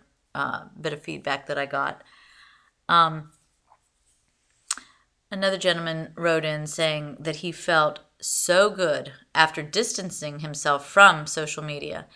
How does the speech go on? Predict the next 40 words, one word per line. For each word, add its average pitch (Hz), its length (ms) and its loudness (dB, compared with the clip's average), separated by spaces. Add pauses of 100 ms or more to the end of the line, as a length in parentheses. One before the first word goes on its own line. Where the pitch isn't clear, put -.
(460)
and 170 180 0
thought 165 220 2
that 165 100 -4
it - 60 -8
was 160 140 -4
a 160 60 -4
good 170 180 0
idea 160 260 0
to 147 80 -6
give 156 160 -6
himself 156 420 -4
a 147 40 -14
break. 151 520 0 (2750)
I 277 60 -10
wonder 359 200 -8
how 254 140 -2
many 208 240 -4
of 180 80 -10
you 180 120 -6
out 156 180 -4
there 147 100 -6
have 139 100 -8
felt 139 220 -6
that - 160 -10
way. - 240 -18 (2500)
It 190 140 -6
is 175 200 -4
interesting 170 640 -8
that - 420 -4
to - 80 -8
give 170 220 -2
himself 160 440 -2
a 135 60 -16
break 151 260 -2
from 151 160 -12
Facebook 151 500 -4
gave 147 260 -4
him 156 180 -8
a 143 60 -6
break. 123 400 -6